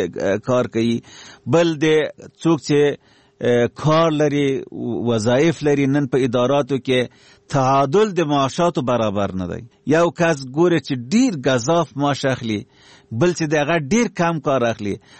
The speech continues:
هغه ته ساته که د هغه بشري انرژي هم ضایع کیږي، د یو بل هم کیږي. ولې دلته دومره عاید نه رسیږي چې دی د هغه خپل د ژوند تکافو وکړي؟ درست معاش،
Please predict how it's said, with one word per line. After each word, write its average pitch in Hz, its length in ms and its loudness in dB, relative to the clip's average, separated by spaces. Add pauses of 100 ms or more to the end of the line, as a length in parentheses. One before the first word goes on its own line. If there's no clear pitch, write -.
(120)
هغه 135 280 0
ته 214 180 0
ساته 180 360 0
که 165 180 -2
د 139 80 -4
هغه 170 560 2 (300)
بشري 143 420 2 (540)
انرژي 131 420 2
هم 196 260 0
ضایع 185 240 0
کیږي، 165 340 -2 (380)
د 123 60 0
یو 139 180 4
بل 170 220 2
هم 160 120 0
کیږي. 127 280 -2
ولې 175 180 2
دلته 180 340 -2
دومره 185 540 2 (340)
عاید 156 340 0
نه 196 80 0
رسیږي 165 440 0
چې 131 120 -10
دی 160 120 2
د 143 160 0
هغه 135 120 0
خپل 165 340 -2
د 139 100 2
ژوند 113 320 0
تکافو 127 560 -2
وکړي؟ 87 300 -6 (840)
درست 143 540 2
معاش، 139 840 0